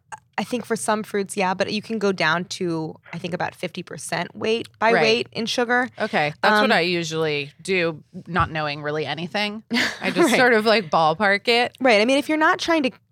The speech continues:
Speaker 1: truly can jam and you're not that concerned about getting this perfect, like, jelly set, it's pretty flexible and you can really play around. So you might have something that's more like a spread, like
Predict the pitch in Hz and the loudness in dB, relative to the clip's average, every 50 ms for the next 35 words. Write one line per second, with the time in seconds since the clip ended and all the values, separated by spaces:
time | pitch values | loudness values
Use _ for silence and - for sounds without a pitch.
0 | _ - - 285 254 240 233 - - - - 160 190 190 190 190 190 190 190 196 | _ -8 -4 -2 0 0 -2 -2 -4 -10 -4 -2 0 2 2 4 2 2 2 0
1 | 202 190 165 170 - _ _ _ - - 175 165 165 180 190 - - - 208 208 | -2 -2 -4 -8 -12 _ _ _ -6 -4 -4 -2 0 0 0 0 0 0 0 2
2 | 196 190 190 185 180 185 - - 220 214 208 - 214 208 - - - 190 180 175 | 2 2 4 4 4 4 4 2 0 -2 -2 -2 -6 -6 -6 -4 -4 -2 -2 0
3 | 180 175 - 175 165 160 - - 165 160 170 170 165 160 151 - - - - - | -2 0 0 0 0 0 2 2 2 4 2 0 0 -2 -4 -4 -10 -6 -2 0
4 | 185 175 - - 175 165 160 - - - 160 160 147 - - - 180 160 156 156 | 0 0 0 -2 -4 -4 -4 -6 -8 -6 -6 -6 -6 -8 -4 0 0 0 0 0
5 | 156 151 143 - - - - - 156 151 180 233 - - _ _ _ _ - - | -2 -4 -6 -8 -8 -8 -4 -2 0 0 0 -2 -4 -6 _ _ _ _ -20 -20
6 | - - - - _ _ _ - 226 - - - - 320 381 359 - - 233 233 | -20 -20 -20 -20 _ _ _ 0 0 0 0 0 2 4 4 4 4 2 2 0
7 | - - 226 226 220 220 220 220 - 208 214 208 202 226 226 - - - 202 202 | 0 -2 0 2 2 2 2 -2 -2 -2 0 2 2 2 0 0 0 2 4 4
8 | 202 185 180 175 175 175 180 185 190 196 - - - 190 180 180 - - 208 202 | 4 4 4 4 4 4 4 4 2 0 -2 -2 0 0 0 0 -2 -6 -4 0
9 | 202 208 220 226 196 190 202 190 185 - 202 190 190 180 170 - - 185 170 170 | 2 2 2 0 -2 -4 -4 -4 -4 -6 -8 -8 -8 -8 -8 -8 -8 -6 -4 -4
10 | 170 165 156 - 180 156 - - - - - - _ 175 175 165 160 156 160 165 | -4 -4 -4 -6 -8 -10 -8 -8 -10 -10 -12 -12 _ -4 -2 -2 0 -2 -2 -4
11 | 175 190 196 202 185 208 - | -4 -4 -6 -8 -10 -4 -4